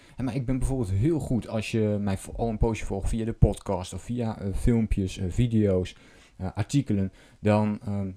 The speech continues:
durf ik eigenlijk wel te zeggen, dat klinkt misschien arrogant, maar dat ik de meeste waardevolle informatie geef van heel Nederland, v-, van wie je ook maar opnoemt. Ik denk dat er niet meer beschikbaar is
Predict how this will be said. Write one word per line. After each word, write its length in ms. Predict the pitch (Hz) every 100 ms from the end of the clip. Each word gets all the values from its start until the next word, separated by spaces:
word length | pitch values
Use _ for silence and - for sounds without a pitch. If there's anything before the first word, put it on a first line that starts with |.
| -
durf 260 | 127 143 135
ik 80 |
eigenlijk 300 | 110 127 113
wel 80 | 113
te 100 | 104
zeggen, 320 | 98 143 120
dat 80 | 92
klinkt 200 | - 123
misschien 240 | 107 104 95
arrogant, 420 | 107 90 - 104
maar 120 | 98
dat 120 | 101
ik 140 | 104 - - - - 78 82
de 300 | 139 151 135 -
meeste 580 | 101 107 127 151 - 95
waardevolle 540 | 95 120 135 - 107
informatie 480 | 104 98 101 101 95
geef 260 | - 87 -
van 220 | 90 82 -
heel 280 | - 104 127
Nederland, 540 | 123 113 127 135 139 87
v-, 200 | 85 90 104
van 260 | - 101
wie 120 | 95
je 100 | 147
ook 120 | 113 107
maar 100 | 98
opnoemt. 300 | 123 107 98
Ik 100 | 98
denk 140 | 107
dat 120 | 107
er 60 | 104
niet 220 | 110 98
meer 480 | 90 104 123 143 95
beschikbaar 560 | 87 87 - 110 95 82
is 220 | 76 -